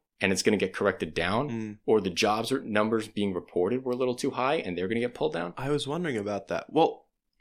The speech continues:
Speaker 2: I was wondering if there are other explanations to this. I figured, like, like, it's not like there's been a massive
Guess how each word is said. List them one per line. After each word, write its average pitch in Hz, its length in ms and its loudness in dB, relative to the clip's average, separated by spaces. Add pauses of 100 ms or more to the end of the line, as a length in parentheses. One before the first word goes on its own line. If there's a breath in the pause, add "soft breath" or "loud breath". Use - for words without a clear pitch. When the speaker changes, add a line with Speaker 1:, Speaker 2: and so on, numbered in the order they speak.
(100)
Speaker 2:
I - 100 -6
was 147 220 -6
wondering 214 300 0
if 131 200 -2
there 123 260 4
are 104 120 4
other 110 240 0
explanations 104 680 -6
to - 80 -20
this. 127 180 -4 (300 loud breath)
I 113 100 4
figured, 160 340 0
like, 101 300 -2 (120)
like, - 300 -6 (120)
it's - 180 -2
not 120 100 0
like 101 140 0
there's 101 140 -2
been 98 120 0
a 101 40 0
massive 95 640 0